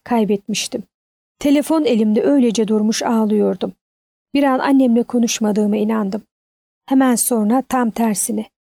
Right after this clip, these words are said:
şoka girmiştim. Tamamen kayıptım. Annem sürekli bir şeyler soruyordu ama ağzımdan bir tek kelime çıkmıyordu. Dudaklarımın arasından zorla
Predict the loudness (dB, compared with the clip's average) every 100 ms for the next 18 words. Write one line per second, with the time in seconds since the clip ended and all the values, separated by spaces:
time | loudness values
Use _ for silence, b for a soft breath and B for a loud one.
0 | _ _ _ -8 -4 -2 0 0 -2 -2
1 | -6 -10 -12 _ _ _ _ _ _ -2
2 | 2 2 2 2 0 -2 -2 -4 -8 -8
3 | _ _ _ _ _ _ _ 0 2 2
4 | 2 0 2 0 0 0 2 2 2 0
5 | 0 0 0 -2 -4 -10 _ _ _ _
6 | 0 0 2 2 2 2 2 2 2 2
7 | 0 -2 -2 0 2 2 0 -4 -2 0
8 | 0 -2 -6 -10 _ _ _ _ _ _
9 | -2 0 0 0 2 4 4 4 2 2
10 | 2 2 2 0 2 2 2 0